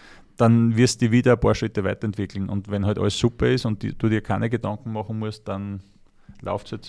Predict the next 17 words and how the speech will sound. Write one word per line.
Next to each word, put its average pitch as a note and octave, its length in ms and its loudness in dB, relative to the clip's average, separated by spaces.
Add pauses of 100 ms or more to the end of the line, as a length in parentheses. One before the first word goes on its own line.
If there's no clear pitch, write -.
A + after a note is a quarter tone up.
(120)
plätschert's G#2 400 -6
halt, A2 280 -4
halt G#2+ 180 -4
so G#2 100 -6
dahin. G#2+ 380 -2 (480)
Äh, - 40 -6
aber G2+ 400 4
du G2 140 0
wirst G#2 200 0
diesen G#2 200 0
großen G2 320 2
Schritt G2+ 200 -2
nach F#2 140 0
oben F#2 140 0
nicht F#2+ 100 2
machen. F#2 240 0
Deswegen, F#2 300 -2